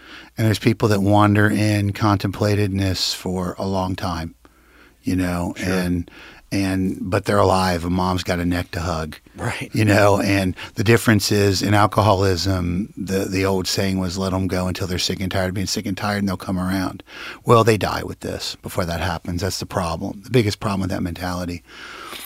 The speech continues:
Speaker 1: If I take the alcoholic, the average alcoholic, okay, and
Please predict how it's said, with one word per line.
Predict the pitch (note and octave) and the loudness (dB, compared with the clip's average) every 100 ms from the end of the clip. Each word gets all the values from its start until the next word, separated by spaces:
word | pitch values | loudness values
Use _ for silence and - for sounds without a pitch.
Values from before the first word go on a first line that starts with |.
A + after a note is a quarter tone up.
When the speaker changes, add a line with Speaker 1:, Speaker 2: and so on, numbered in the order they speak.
| - _ | -20 _
Speaker 1:
If | B2+ | 4
I | D3 | 6
take | - E3+ - | 8 4 8
the | B2+ | 8
alcoholic, | A#2 - G#2 A2 G2+ F#2+ | 8 6 4 6 6 4
the | A2 | 4
average | G#2+ G2+ | 6 6
alcoholic, | G2+ G2 G2+ G2 F2 E2+ D#2 F#2 | 6 4 4 2 0 -2 -6 -10
okay, | - F2 E2+ - _ _ - | -6 -4 -4 -8 _ _ -12
and | A2+ G2 F2+ F2 E2+ | -4 -2 0 -2 -4